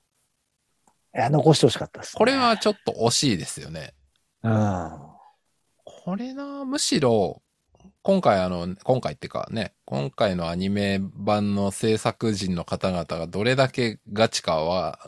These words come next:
Speaker 2: 理解してきた我々としては、むしろなぜここはいらない、いらないとは言わないけど、
Speaker 1: うん。
Speaker 2: 省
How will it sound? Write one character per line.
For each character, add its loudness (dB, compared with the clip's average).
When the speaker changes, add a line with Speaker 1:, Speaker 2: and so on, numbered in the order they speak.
Speaker 2:
理 -8
解 2
し -6
て -4
き -16
た -2
我 2
々 2
と -2
し -6
て 0
は、 0
む 2
し -2
ろ 0
な 0
ぜ 0
こ -2
こ 2
は 8
い 2
ら 2
な 0
い、 -8
い -6
ら -2
な 0
い 0
と -2
は 2
言 0
わ 2
な 2
い 4
け 4
ど、 0
Speaker 1:
う -
ん。 -6
Speaker 2:
省 0